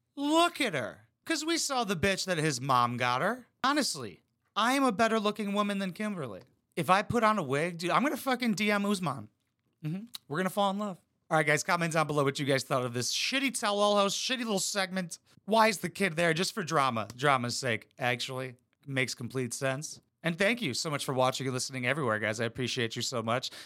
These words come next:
Did you know I do stand-up comedy and post every single set on my second channel, youtube dot com slash mark karski? I have a series called The Comedian that follows me doing open mics to the fucking top.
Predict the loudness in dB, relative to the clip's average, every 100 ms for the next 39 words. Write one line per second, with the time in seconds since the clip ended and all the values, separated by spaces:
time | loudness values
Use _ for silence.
0 | -6 -4 0 -2 0 -4 -2 -2 -2 0
1 | 2 2 -2 -2 -2 -2 -4 -4 -4 -4
2 | -4 -4 -4 -2 -4 -2 -4 -6 -4 -2
3 | 0 -2 -4 -6 -6 -6 -2 -4 -2 -6
4 | -4 -4 -6 -4 -4 -4 -4 -6 -6 -6
5 | -8 -10 _ _ -2 -2 -4 -4 -4 -4
6 | -6 -6 -6 -4 -4 -4 -6 -4 -4 -2
7 | -4 -6 -6 -6 -4 -4 -4 -4 -4 -6
8 | -10 -8 -6 -6 -8 -6 -4 -6 -8